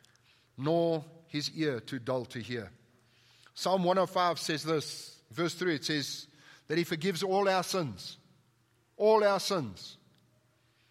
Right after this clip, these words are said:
And then we drop down to verse eight, and it says this, "The Lord is compassionate and gracious, slow to anger, abounding in love. He will not always accuse, nor will he harbor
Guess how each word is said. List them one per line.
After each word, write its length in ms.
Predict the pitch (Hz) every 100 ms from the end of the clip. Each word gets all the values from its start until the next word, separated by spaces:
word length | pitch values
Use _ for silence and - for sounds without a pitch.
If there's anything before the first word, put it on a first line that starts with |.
| _ _ _ _ _ -
And 80 | 160
then 80 |
we 80 | 185
drop 180 | 165 185
down 160 | 175 170
to 60 |
verse 240 | 156 165 175
eight, 180 | 151 147
and 120 | 143
it 80 | 139
says 180 | 147
this, 160 | 143 131
"The 60 | 143
Lord 200 | 170 170
is 80 |
compassionate 600 | - 160 180 165 175 160
and 120 | 160 143
gracious, 380 | 139 131 143
slow 240 | - 156 170
to 160 | 180 156
anger, 260 | 147 139
abounding 440 | 127 143 160 160 151
in 160 | 139
love. 320 | 120 104 - - _ _ _ _ _ _ _ _ _ _ _ -
He 140 | 170
will 140 | 175
not 180 | 165 190
always 340 | 185 175 175 156
accuse, 520 | 151 180 156 127 131
nor 200 | 170 220
will 140 | 214
he 120 | 196
harbor 680 | 170 - 175 180 147 117